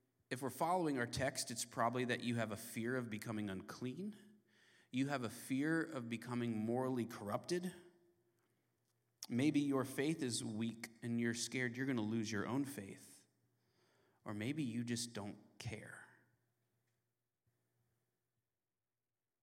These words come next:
What's stopping you? 'Cause the reality is you must, without a doubt, make yourself strong and then bravely walk into the darkness, into the unknown, into the wilderness in pursuit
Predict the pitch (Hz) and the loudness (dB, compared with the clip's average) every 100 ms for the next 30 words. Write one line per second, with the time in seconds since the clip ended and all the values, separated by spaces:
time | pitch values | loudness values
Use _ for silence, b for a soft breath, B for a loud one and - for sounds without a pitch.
0 | - 104 104 - 143 143 92 80 - - | -8 -6 -4 -2 -2 -4 -8 -12 -14 -20
1 | _ _ _ _ - _ _ _ _ _ | _ _ _ _ -20 _ _ _ _ _
2 | _ _ _ _ _ _ b b b b | _ _ _ _ _ _ b b b b
3 | b b _ - 120 113 131 160 147 127 | b b _ -2 0 0 4 6 6 4
4 | 123 127 135 135 123 117 123 123 117 117 | 4 6 6 4 2 2 4 4 4 4
5 | 117 120 117 113 - 110 101 - - 123 | 4 0 0 0 0 0 0 0 0 2
6 | 113 120 139 143 131 117 117 107 107 117 | 4 6 4 2 2 2 2 4 4 4
7 | 131 139 127 113 113 117 123 110 104 117 | 4 2 2 6 4 4 2 0 2 4
8 | 120 120 127 - 127 113 110 113 113 113 | 4 4 0 0 0 0 0 0 2 4
9 | 120 120 120 113 110 117 120 113 113 - | 4 4 2 0 2 2 2 2 0 0
10 | 120 117 113 - - 185 147 - - - | -4 -2 0 2 4 4 2 2 0 0